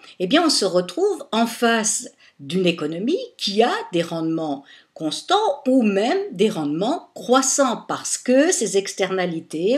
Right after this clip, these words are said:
au niveau macroéconomique vont permettre à la croissance d'augmenter de manière importante. À partir de ce socle commun,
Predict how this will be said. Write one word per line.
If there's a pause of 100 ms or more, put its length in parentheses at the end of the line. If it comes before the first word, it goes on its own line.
au
niveau
macroéconomique (260)
vont
permettre
à
la
croissance
d'augmenter
de
manière (440)
importante. (540)
À
partir
de
ce
socle
commun,